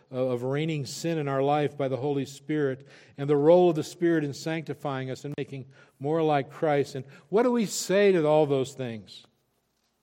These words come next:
Do they require a response? Does it require a conclusion? If God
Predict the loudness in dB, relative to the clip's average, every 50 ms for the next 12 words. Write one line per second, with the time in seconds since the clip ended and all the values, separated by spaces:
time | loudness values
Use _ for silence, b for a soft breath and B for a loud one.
0 | _ _ _ _ _ _ _ _ _ _ _ _ _ _ _ _ _ _ _ _
1 | _ _ _ _ _ _ _ _ _ _ _ _ _ _ _ _ _ _ _ _
2 | _ -4 4 6 6 6 6 4 2 0 -2 0 4 6 8 8 8 8 6 6
3 | 4 2 0 -4 -8 -6 -4 -2 -2 -2 -2 -4 -8 -12 -8 -6 -6 -4 -4 -2
4 | 0 -2 -2 -2 -6 -4 -2 0 0 0 0 0 -2 -4 -8 -12 -12 -12 -8 -4
5 | -4 -4 -4 -4 -6 -10 -12 -12 -14 b b b b b -4 -4 -4 -6 -6 -2
6 | 0 2 4 4 4 4 2 0 B